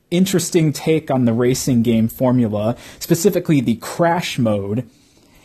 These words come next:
And eventually I kinda got hooked on it when I was playing Burnout three at the same neighbor's house, if I remember correctly. And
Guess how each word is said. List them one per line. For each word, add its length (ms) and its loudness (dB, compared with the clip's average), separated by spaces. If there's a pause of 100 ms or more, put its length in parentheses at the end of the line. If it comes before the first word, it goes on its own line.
(320)
And 280 0
eventually 640 2
I 640 0 (180)
kinda 240 -2
got 160 -2
hooked 280 0
on 140 2
it 100 -2
when 120 0
I 60 0
was 140 0
playing 520 0
Burnout 400 0
three 680 2
at 120 -4
the 80 -2
same 320 2
neighbor's 340 2
house, 320 -4
if 100 -6
I 60 0
remember 340 0
correctly. 640 -6 (580)
And 600 -2